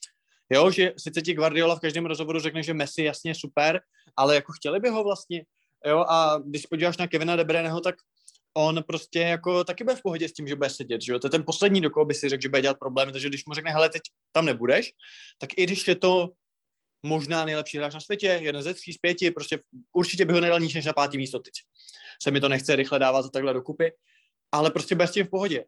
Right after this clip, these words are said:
A to je prostě klíč k úspěchu. Jako, sorry, nem-, nemůžeš jako Ronaldovi, a my jsme se o tom bavili, že jo, že, mm, jako přínos Ronalda je vždycky o tom, jestli počtem vstřelených gólů dokáže vykompenzovat to, že na hřišti je jako hroznej.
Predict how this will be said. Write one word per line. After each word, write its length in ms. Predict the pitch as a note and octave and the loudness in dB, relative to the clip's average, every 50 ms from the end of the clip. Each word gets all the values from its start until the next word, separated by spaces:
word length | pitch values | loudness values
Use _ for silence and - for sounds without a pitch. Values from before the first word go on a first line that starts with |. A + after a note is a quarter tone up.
| _ - | _ -4
A 260 | C#3 C#3 C#3 C#3 C#3+ | -2 0 0 0 -2
to 160 | C#3 - - E3 | -2 -2 -2 -2
je 80 | E3 | -2
prostě 220 | E3 E3 - F#3 F#3 | -2 -6 -12 -12 -10
klíč 200 | F3+ F#3+ F#3+ - | -10 -12 -14 -12
k 100 | - E3 | -14 -14
úspěchu. 340 | - - A#3 A3+ - F#3 | -4 -2 -2 0 2 2
Jako, 180 | D#3+ D3+ - F3 | 2 2 2 -2
sorry, 300 | - - F3 E3+ F3 F3 | -2 0 2 4 4 4
nem-, 160 | E3+ E3 F#3 - | 4 2 0 0
nemůžeš 340 | E3 D#3+ F3 F3+ F3+ F#3 - | -2 -2 -2 -2 -4 -4 -6
jako 260 | F3 - G3 F#3+ F#3 _ _ _ _ _ _ _ - - | -2 0 0 0 0 _ _ _ _ _ _ _ -2 0
Ronaldovi, 640 | D3 D#3 D#3 D#3+ E3 D#3+ E3+ E3 F3 F3+ F3+ E3+ | 2 2 4 2 2 0 -2 -4 -2 -4 -4 -6
a 60 | D#3+ | -8
my 80 | D#3 D#3 | -10 -8
jsme 140 | - F3 E3+ E3+ | -8 -8 -8 -8
se 280 | - - F3+ F3 E3 D3+ | -4 -2 -2 -2 0 -2
o 100 | D#3 D3+ | 0 0
tom 120 | F3+ F3 | 2 4
bavili, 340 | D#3+ E3+ F3+ G#3 F#3 D3+ C3 | 4 4 6 6 4 4 4
že 100 | B2+ C3 | 2 0
jo, 140 | B2 A#2+ A#2+ | -2 -2 -4
že, 180 | C3+ C#3 C3 | -4 -6 -6
mm, 720 | - A2+ C3+ C#3 C3+ C#3+ C#3+ - A2+ A2+ - - - - - - C#3 C3 | -6 -10 -18 -18 -16 -14 -12 -10 -10 -10 -10 -10 -12 -10 -4 2 4 4
jako 280 | C3 C3 - D#3 D#3 - - - - - - - | 4 6 6 4 4 2 -6 -12 -10 -10 -8 -4
přínos 320 | - D#3 D3+ E3+ F3+ E3+ F3 | 2 4 6 6 6 4 4
Ronalda 300 | D#3+ E3+ F3 E3+ F3 F3+ | 4 4 4 6 6 6
je 100 | F3 E3+ | 6 4
vždycky 340 | E3 D#3+ E3 D#3+ - - F3 | 2 -2 -2 -2 0 0 0
o 80 | E3 | 0
tom, 240 | D#3+ E3 E3+ F3 F3+ E3+ _ _ _ _ _ _ _ - - | 0 0 -2 -2 -4 -8 _ _ _ _ _ _ _ -4 -2
jestli 240 | D3 D3 - F#3 F3 | -2 0 0 0 0
počtem 400 | - F3 D#3+ - - G#3+ A3 G#3+ | 0 0 -2 0 0 0 0 0
vstřelených 400 | - - G3+ F#3+ G3+ A3+ G3 D#3 | -2 -2 -2 0 0 -2 -2 0
gólů 440 | E3 D#3 D3+ C#3 B2+ B2+ C3+ C3+ _ _ _ - - | 0 0 0 0 -2 -2 -4 -6 _ _ _ -6 -6
dokáže 380 | D3 D3 F#3+ F#3 F#3 E3+ G#3 G3+ | -2 0 2 2 2 2 2 2
vykompenzovat 640 | F3+ E3 - F3 E3+ E3+ F3 E3 D#3 F#3 F#3+ F#3 F#3 - | 0 0 0 -4 -2 -2 -4 -4 0 0 -2 -2 -2 -2
to, 120 | F3 E3+ D#3+ | -2 -2 0
že 100 | F3 F3+ | -2 -2
na 100 | F#3 D#3+ | -4 -4
hřišti 320 | D3+ E3+ F3 - - F#3 | -4 -6 -8 -4 -2 0
je 120 | F3+ F3 | 2 2
jako 200 | E3+ E3+ - F#3 | 2 0 -2 -4
hroznej. 500 | E3+ E3+ F3 E3+ D3+ C#3 C3+ A#2 G#2 G#2 | -6 -4 -4 -4 -6 -6 -6 -8 -8 -12